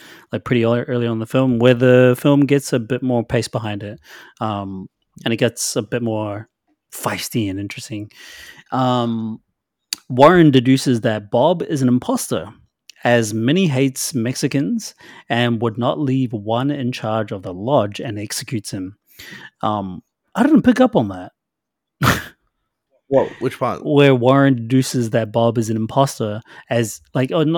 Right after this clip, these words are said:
Speaker 1: not that part, but as Minnie hates Mexicans and would not leave one in charge of the lodge.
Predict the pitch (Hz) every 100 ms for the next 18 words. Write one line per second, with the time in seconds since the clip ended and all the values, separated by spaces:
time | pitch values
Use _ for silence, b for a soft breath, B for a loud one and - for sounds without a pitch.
0 | 165 156 131 135 117 123 131 123 127 117
1 | 101 127 131 147 135 123 - 131 123 -
2 | - - 120 135 - 127 117 110 104 110
3 | 113 113 123 120 107 110 107 110 107 107
4 | b b b - 123 110 110 107 107 101
5 | 110 117 101 - -